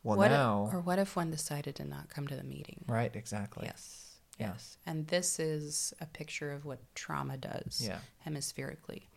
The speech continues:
Speaker 1: Yeah.
Speaker 2: Is that it starts to diminish, reduce, make less likely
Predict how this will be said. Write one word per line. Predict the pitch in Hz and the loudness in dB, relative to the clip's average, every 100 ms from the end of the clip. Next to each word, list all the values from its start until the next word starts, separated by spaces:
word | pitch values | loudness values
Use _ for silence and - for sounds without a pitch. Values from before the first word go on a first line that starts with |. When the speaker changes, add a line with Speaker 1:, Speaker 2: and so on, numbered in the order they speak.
| - | -10
Speaker 1:
Yeah. | 110 - - - - | -8 -8 -12 -10 -2
Speaker 2:
Is | 156 | 0
that | 151 151 | 0 -2
it | - | -2
starts | - 151 147 - | -2 0 0 -2
to | - 160 147 143 139 | -4 -2 -2 -4 -8
diminish, | - 151 185 196 190 - - - | -4 0 2 2 0 -2 -4 -6
reduce, | 147 139 156 160 156 - - | -6 -2 0 0 0 0 0
make | 156 151 - | -2 -4 0
less | 147 - | 0 0
likely | 139 151 156 151 147 147 | -2 -2 0 0 0 -2